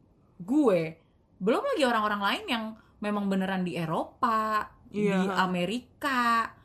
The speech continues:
Speaker 1: Maksudnya emang, yang memang, eh, an-, anyway, untuk nge-switch
Speaker 2: Mm-hmm.
Speaker 1: bahasa itu tuh lu kayak,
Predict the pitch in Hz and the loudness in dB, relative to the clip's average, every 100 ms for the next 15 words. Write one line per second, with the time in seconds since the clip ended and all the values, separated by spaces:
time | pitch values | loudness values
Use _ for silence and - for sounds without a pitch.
0 | - - - - 214 240 349 330 247 240 | -20 -20 -20 -12 -8 -8 -6 -4 -2 -4
1 | 220 208 - 190 190 185 185 185 185 - | -6 -10 -8 -6 -4 -4 -4 -6 -8 -14
2 | - - - - _ - _ - - _ | -20 -20 -20 -20 _ -20 _ -20 -20 _
3 | _ _ 214 208 - 226 - - - - | _ _ -4 -2 -2 -2 -4 -12 -6 0
4 | 285 359 240 196 208 196 262 277 - - | 2 4 4 4 4 2 -2 -2 -6 -16
5 | - 240 269 - - 269 349 359 - - | -6 -2 0 -2 -4 -2 -2 -4 -16 -10
6 | 226 220 233 233 214 208 202 196 - - | -8 -4 -4 -2 -4 -6 -10 -14 -20 -16
7 | 214 208 233 269 269 269 262 247 - 440 | -2 2 4 4 2 -4 -4 -6 -8 -10
8 | 508 440 - - 370 453 330 185 - - | -6 -8 -8 -10 -6 -6 -6 -12 -16 -20
9 | 247 - 254 220 | -16 -4 -4 -4